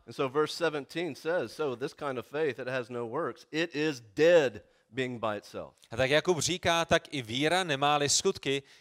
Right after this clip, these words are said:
Speaker 2: je sama o sobě mrtvá.
Speaker 1: Just like as we look out of a window and we see a tree that should be in full bloom with fruit,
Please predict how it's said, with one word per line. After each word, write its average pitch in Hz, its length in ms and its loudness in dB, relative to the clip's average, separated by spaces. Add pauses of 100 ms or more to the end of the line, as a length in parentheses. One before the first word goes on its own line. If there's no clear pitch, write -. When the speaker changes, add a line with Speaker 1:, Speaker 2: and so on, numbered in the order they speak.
Speaker 2:
je 143 220 4
sama 127 640 2
o 131 100 -8
sobě 110 460 0 (140)
mrtvá. 110 520 -2 (260)
Speaker 1:
Just 131 140 -8
like 147 240 2
as 123 60 -4
we 139 140 -4
look 151 200 0
out 147 140 4
of 131 140 -2
a 135 40 -2
window 147 440 2
and 127 80 -2
we 127 100 -2
see 147 240 -2
a 127 40 -2
tree 156 460 -2
that 131 200 -4
should 180 340 -2
be 160 140 0
in 165 280 4
full 170 300 -2
bloom 170 460 -2
with 139 120 -4
fruit, 180 340 -2